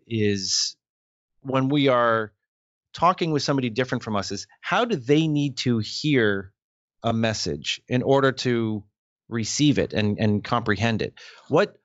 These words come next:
approach do you need to take to get through to them? For, I'll give you an example. Uh, there are some people, well, l-, all right, I'll get,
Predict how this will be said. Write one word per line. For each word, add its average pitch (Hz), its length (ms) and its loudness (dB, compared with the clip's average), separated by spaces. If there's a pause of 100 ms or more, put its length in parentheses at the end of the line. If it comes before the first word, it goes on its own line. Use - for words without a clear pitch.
(100)
approach 135 680 -2 (140)
do 127 120 -2
you 123 180 0
need 120 220 -2
to 110 40 -8
take 110 540 -6 (320)
to 123 100 -8
get 110 220 -4
through 165 220 0
to 127 80 -2
them? 82 240 -10
For, 117 200 0
I'll 147 80 4
give 185 140 2
you 175 60 4
an 147 80 4
example. 110 580 -2 (500)
Uh, 117 140 0
there 131 200 2
are 131 60 2
some 196 280 2
people, 131 420 0
well, 170 240 4
l-, 185 80 2
all 165 280 4
right, 131 260 -4
I'll 135 80 -4
get, 143 180 -2